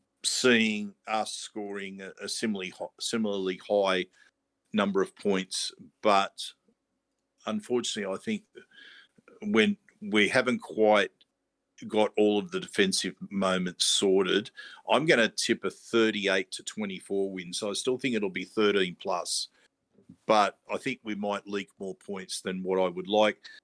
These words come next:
I'm, I may change my mind if we get too much more in the way of rain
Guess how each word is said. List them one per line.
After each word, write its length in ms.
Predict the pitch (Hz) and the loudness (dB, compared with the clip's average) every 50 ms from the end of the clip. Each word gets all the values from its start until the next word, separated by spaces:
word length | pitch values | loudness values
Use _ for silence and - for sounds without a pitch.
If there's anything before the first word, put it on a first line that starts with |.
| _ - - | _ -4 0
I'm, 300 | 113 113 113 113 117 - _ - | 2 2 2 2 -2 -6 _ -2
I 140 | 120 117 113 | -2 0 0
may 420 | 113 113 123 131 135 139 143 139 | 0 0 2 2 2 2 2 0
change 460 | - - - 143 135 131 131 113 - - | -2 -4 -2 -2 -2 -2 -2 -4 -2 0
my 140 | 120 117 | 2 2
mind 340 | 117 117 117 120 127 127 123 | 2 2 2 2 2 2 0
if 100 | - - | -2 -4
we 80 | 117 107 | -4 -2
get 220 | 101 110 104 - - | -2 -2 -2 -2 -4
too 220 | - 123 120 113 | -2 0 0 2
much 420 | 110 110 104 - - - - - - _ _ _ _ _ _ _ _ _ _ _ _ _ _ | 2 0 0 -2 -4 -6 -6 -8 -10 _ _ _ _ _ _ _ _ _ _ _ _ _ _
more 360 | 120 113 110 110 110 110 110 | -4 0 2 2 4 4 4
in 80 | 107 107 | 4 2
the 80 | 104 101 | 2 2
way 260 | 107 107 101 101 98 | 4 4 4 4 2
of 140 | 92 87 92 | 2 0 2
rain 480 | 95 95 101 107 127 160 190 202 208 | 2 4 4 2 2 -2 -4 -6 -8